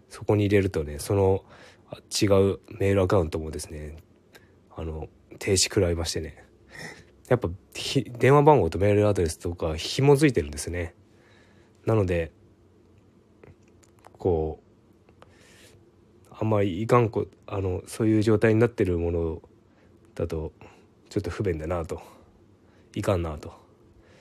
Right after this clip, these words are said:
なので、ちょっと違う電話番号もですね、ちょっと違う番号をゲットしてあるので、それでちょっとや-、<laughs> やってみようかなと思って、募集して、募集に応募しようかなと思っております。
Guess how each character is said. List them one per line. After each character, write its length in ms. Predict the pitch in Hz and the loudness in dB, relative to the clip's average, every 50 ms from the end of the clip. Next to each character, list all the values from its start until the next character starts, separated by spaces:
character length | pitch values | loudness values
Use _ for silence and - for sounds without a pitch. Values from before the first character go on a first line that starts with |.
| - _ _ _ _ _ - - | -20 _ _ _ _ _ -6 -2
な 100 | 120 117 | 0 0
の 100 | 107 92 | 0 0
で、 140 | 85 80 | -2 -2
ち 80 | 85 - | -2 -2
ょ 40 | 107 | -2
っ 20 | |
と 200 | 98 87 - - | -2 0 0 2
違 220 | 110 110 110 107 101 | 2 4 4 4 4
う 40 | |
電 200 | 92 - 110 123 | 4 6 6 6
話 100 | 135 139 | 6 6
番 200 | 139 147 143 123 | 8 8 6 6
号 100 | 95 82 | 6 2
も 120 | 76 73 71 | 0 -2 -4
で 80 | 71 | -6
す 100 | - - | -8 -6
ね、 140 | 87 76 80 | -6 -6 -4
ち 80 | - 101 | -4 -4
ょ 40 | 90 | -4
っ 20 | |
と 100 | - - | -4 -4
違 160 | - - 95 92 92 90 | -4 -2 2 4 4 4
う 60 | 87 | 4
番 220 | 90 95 92 92 95 | 4 2 2 2 2
号 160 | 95 92 82 | 0 0 0
を 80 | 76 80 - - - - | -2 -6 -10 -14 -6 -2
ゲ 100 | - 92 | -2 -2
ッ 20 | |
ト 180 | 90 - - 87 | -2 -4 -8 -10
し 80 | - - | -8 -6
て 100 | 90 90 | -6 -6
あ 60 | 90 | -4
る 120 | 85 85 | -4 -6
の 100 | 80 76 | -8 -8
で、 300 | 73 78 76 - - - _ _ - - - - | -10 -10 -12 -14 -16 -20 _ _ -20 -20 -20 -10
そ 180 | - - 110 | -4 0 2
れ 120 | 107 113 113 | 4 4 6
で 300 | 113 113 113 104 - - | 6 6 6 4 2 -2
ち 80 | - 110 | -2 -2
ょ 40 | |
っ 20 | 104 | -2
と 120 | - 90 | 0 2
や-、 60 | 78 - - 80 | 2 4 4 4
<laughs> 40 | - | 2
や 100 | - 87 | -2 -4
っ 20 | |
て 120 | - - 101 | -4 -2 0
み 100 | 98 101 | 0 0
よ 60 | 95 | 0
う 20 | |
か 120 | 92 - 85 | -2 -4 -8
な 80 | 78 | -10
と 120 | 80 - 85 | -8 -8 -8
思 120 | 82 80 | -8 -8
っ 20 | 80 | -8
て、 300 | - - 90 - - - - - - - - - - _ _ - | -8 -8 -8 -8 -10 -14 -20 -20 -20 -20 -20 -20 -20 _ _ -6
募 80 | 92 | -4
集 200 | 90 - 98 87 | -2 0 0 0
し 80 | 82 - | -2 -2
て、 240 | - - - - - - - | -4 -6 -8 -10 -18 -12 -6
募 140 | - 101 92 | -4 -2 -2
集 180 | - 98 87 | 0 0 0
に 160 | 85 82 82 - | 0 -2 -2 0
応 140 | 95 92 | 0 0
募 100 | 87 92 | 0 0
し 200 | 87 - - - | -2 0 0 0
よ 100 | 98 95 | 0 0
う 40 | 87 | 0
か 100 | - 85 | -2 -4
な 120 | 82 82 78 | -6 -6 -6
と 120 | - 90 | -6 -6
思 120 | 82 80 | -6 -6
っ 40 | 76 | -8
て 80 | - - | -8 -10
お 40 | 76 | -10
り 60 | 71 | -10
ま 80 | - | -12
す。 180 | - - - | -14 -16 -16